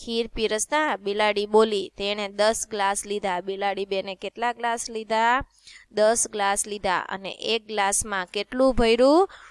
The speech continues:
સો મિલી ખીર ભરી. તો બધાની કેટલી મિલીલીટર થાય? તો મિત્રો, કુલ કેટલા ગ્લાસ છે? નવ મિત્રો અને પોતે એક, એટલે દસ થયા. તો ગધેડાએ મૂંઝાઈને પૂછ્યું કે, "સો મિલીના એક એવા દસ ગ્લાસ એટલે કુલ કેટલું થાય?"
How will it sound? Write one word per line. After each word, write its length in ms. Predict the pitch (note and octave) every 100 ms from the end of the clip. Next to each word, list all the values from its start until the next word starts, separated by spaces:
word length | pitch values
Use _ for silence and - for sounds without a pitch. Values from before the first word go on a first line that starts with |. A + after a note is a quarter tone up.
| -
સો 400 | - C4+ C4+ C4+
મિલી 360 | C4 B3 A#3+
ખીર 380 | A#3+ - A3 G#3+
ભરી. 460 | F3+ G#3 G3 F#3+ - - - -
તો 100 | G3
બધાની 840 | G3+ G3+ - A#3 B3+ C4 C4+ C4
કેટલી 480 | C4 B3+ C#4+ D#4 D4
મિલીલીટર 760 | C#4 C4+ C4 B3 A#3 A#3 A3
થાય? 340 | A3 A3 G3+ G3+
તો 140 | G3+
મિત્રો, 360 | G3 G3+ A3 A3
કુલ 260 | - A3
કેટલા 440 | G#3 G#3 - A#3 B3
ગ્લાસ 420 | A#3+ A#3 A#3+ -
છે? 120 | A3+
નવ 380 | G#3+ G3+ G#3+ A#3
મિત્રો 400 | B3 D4 D4+ B3
અને 200 | G#3 G3+
પોતે 460 | F#3+ G#3+ A3 A#3+ A#3+
એક, 100 | G#3
એટલે 280 | G3 F#3+ F3+
દસ 340 | G3 G#3+ - -
થયા. 280 | B3 B3+ C4+ _ - - -
તો 80 | A#3
ગધેડાએ 600 | G#3 G3+ G#3 B3 B3+ C4
મૂંઝાઈને 600 | B3 A3 A3 A#3 A3+ B3
પૂછ્યું 380 | B3 D4 - B3
કે, 140 | G3
"સો 360 | F#3 - A#3+ D4
મિલીના 680 | C#4+ D4 D4 D4 D4 C#4+ C#4
એક 360 | - C4 -
એવા 280 | C#4+ C#4 C#4
દસ 340 | B3 A#3+ C#4 D4
ગ્લાસ 300 | C#4 C4+ C#4
એટલે 280 | C4+ C#4+ C#4+
કુલ 280 | - D4+
કેટલું 380 | D4+ F4+ E4+ F4
થાય?" 520 | E4+ C#4+ C4+ C4 C4